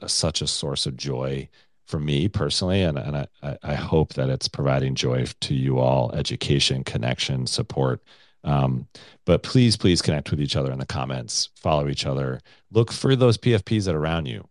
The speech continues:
Um, uh, Twitter will often put the same folks around you, so say hi, uh, get to know them, and then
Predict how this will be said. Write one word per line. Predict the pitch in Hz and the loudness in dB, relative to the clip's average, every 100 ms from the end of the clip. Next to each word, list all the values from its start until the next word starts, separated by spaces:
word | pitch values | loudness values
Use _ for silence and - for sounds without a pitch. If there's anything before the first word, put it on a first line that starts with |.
| _ | _
Um, | 76 71 69 67 64 - | -8 -6 -6 -8 -12 -6
uh, | 76 69 | -4 0
Twitter | - 82 | 4 6
will | 76 | 6
often | 69 71 - 69 67 - - _ - | 4 2 0 -2 -4 -10 -20 _ -2
put | 104 | -2
the | - | 0
same | - 82 80 | 0 0 0
folks | 69 67 | -2 -2
around | 65 65 67 | -4 -4 -6
you, | 65 | -4
so | - | -4
say | 62 76 | -4 -4
hi, | 69 69 67 67 67 - _ _ _ | -4 -2 -2 -2 -4 -8 _ _ _
uh, | 71 67 | -8 -4
get | 71 | -2
to | - | 0
know | 73 71 | 2 4
them, | 71 71 | 4 2
and | 69 | 2
then | 85 87 | 2 0